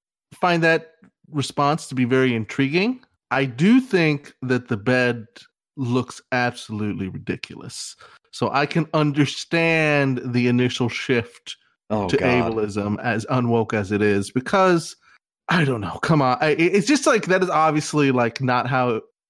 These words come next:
Speaker 1: how it's sold at all.
Speaker 2: True.
Speaker 1: And I have the feeling that if you wanted to put something like this together, like, for somebody who is disabled or recovering,
Speaker 2: Mm-hmm.
Speaker 1: like, there are probably much better, much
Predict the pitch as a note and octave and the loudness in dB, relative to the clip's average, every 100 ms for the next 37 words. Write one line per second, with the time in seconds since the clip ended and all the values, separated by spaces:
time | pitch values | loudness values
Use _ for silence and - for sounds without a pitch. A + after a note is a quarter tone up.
0 | _ A#2 C3 A#2 - - - A#2 A#2+ C3 | _ -4 -2 -2 -6 -8 -2 0 2 2
1 | D#3+ - A#2+ G#2 A#2 B2 C3+ D#3+ C#3 B2 | 0 -2 0 2 2 2 0 0 0 0
2 | A#2 C#3 A#2+ A#2 - B2 A#2+ B2 B2+ A#2 | 2 -2 -2 -8 -8 -12 -4 0 2 2
3 | A2+ G#2+ G#2+ _ _ _ - D3+ D3+ D3 | 2 0 -4 _ _ _ 0 0 2 4
4 | C3+ C3+ C3+ C3 B2+ C#3+ C3+ - C3+ C3 | 4 4 2 0 0 0 0 0 -4 -2
5 | C3 B2 B2 A#2 B2 B2 - A#2+ G#2 A2+ | 0 2 0 0 0 0 -2 -6 -2 0
6 | A2+ A#2+ A#2+ C3+ C3 C3+ - A#2+ G#2 - | 2 2 2 0 -4 -8 -4 -2 -2 -6
7 | - B2 A#2+ A#2+ B2 B2+ B2+ _ - - | 0 2 4 4 4 2 0 _ -10 -2
8 | C3 B2+ C3 C3+ C3+ C3 A#2 A#2 - B2+ | 0 0 0 0 2 4 2 -2 -2 0
9 | B2 B2+ B2 B2+ A#2 A2 G#2+ G#2 A2+ A#2 | 0 2 2 2 2 0 2 0 -2 -4
10 | - C3 B2+ C3+ C#3+ E3 - - _ A#2 | -2 -2 0 2 2 -2 -6 -20 _ 0
11 | A2+ A2+ A2+ A2+ - C3+ B2 A2+ A2 - | 2 2 0 -2 -8 -4 0 0 -2 -2
12 | C#3+ C#3+ C3 A2+ A2 A2 A#2 A2 G#2 A2 | 0 0 0 -2 -2 -2 -2 -4 -2 -2
13 | A2 A2 G#2+ A2 - - | 0 -2 -2 -4 -6 -16